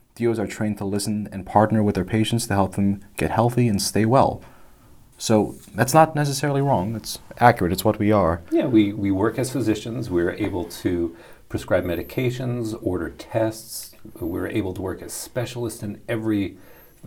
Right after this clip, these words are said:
Speaker 2: uh, physician field in the country. So yes, we do all of those things for sure.
Speaker 1: Right, but that's not what the question is at its heart, right?
Speaker 2: Right.
Speaker 1: If, if we're asking what's an osteopathic physician,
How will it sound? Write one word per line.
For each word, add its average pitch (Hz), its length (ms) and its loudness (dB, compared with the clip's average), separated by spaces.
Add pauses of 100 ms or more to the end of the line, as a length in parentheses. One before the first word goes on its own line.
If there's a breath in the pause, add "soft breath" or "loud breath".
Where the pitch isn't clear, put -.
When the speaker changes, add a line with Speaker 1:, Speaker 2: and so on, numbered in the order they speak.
Speaker 2:
uh, 95 160 -4
physician 104 440 -4
field 101 300 -4
in 90 80 -4
the 80 80 -8
country. 120 340 -8
So 98 220 -6
yes, 120 300 -6
we 95 100 -4
do 98 300 -4 (240)
all 117 180 -2
of - 120 -8
those - 260 -14
things - 200 -16
for - 160 -18
sure. 107 280 -14 (180)
Speaker 1:
Right, 92 300 4 (120)
but 101 240 4 (520)
that's - 180 4
not 98 240 6
what 92 380 0
the 95 80 2
question 98 360 2
is 98 260 2
at 104 100 8
its 90 140 0
heart, 85 260 4
right? 95 280 2 (280 loud breath)
Speaker 2:
Right. 95 280 -6 (120)
Speaker 1:
If, - 420 2 (380)
if 107 80 -2
we're 110 100 8
asking 110 320 4
what's 101 160 -2
an 101 60 0
osteopathic 98 560 -2
physician, 95 720 -4